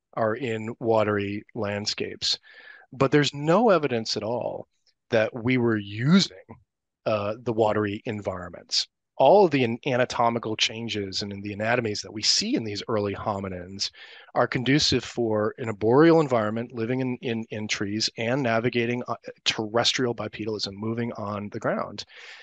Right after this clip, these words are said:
And here's another example of where we can look at other mammals. There are other mammals who have, uh, evolved watery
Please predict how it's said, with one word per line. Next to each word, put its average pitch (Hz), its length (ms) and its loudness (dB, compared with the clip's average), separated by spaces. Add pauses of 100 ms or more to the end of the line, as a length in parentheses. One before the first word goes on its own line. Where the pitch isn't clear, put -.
(180)
And 143 100 4
here's 202 220 8
another 165 320 8
example 123 500 0
of 104 160 -4
where 113 220 2
we 113 80 0
can 107 200 -8
look 123 240 0
at 107 220 2
other 104 220 0
mammals. 123 640 -4 (400)
There 151 220 8
are 262 320 6
other 120 200 2
mammals 98 520 -4
who 123 160 2
have, 104 360 0 (640)
uh, 104 380 2
evolved 113 800 2
watery 110 640 0